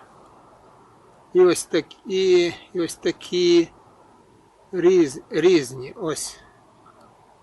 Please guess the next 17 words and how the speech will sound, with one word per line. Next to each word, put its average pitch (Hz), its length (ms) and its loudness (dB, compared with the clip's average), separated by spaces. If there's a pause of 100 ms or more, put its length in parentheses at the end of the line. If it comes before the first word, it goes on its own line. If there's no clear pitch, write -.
(420)
Бачите, 160 520 -12
ось 175 180 -8
такі. - 360 -20 (920)
А 196 120 4
на 180 100 2
молодих 160 540 0
кущах, - 520 -4 (640)
тих, 208 120 0
що 185 120 -2
ми 165 100 -6
спочатку 147 600 -4
рвали, 123 320 -12
дивіться, 143 360 -10
які - 180 -20
гарні. 120 280 -14 (180)
Це 175 160 0
маркет. 156 400 0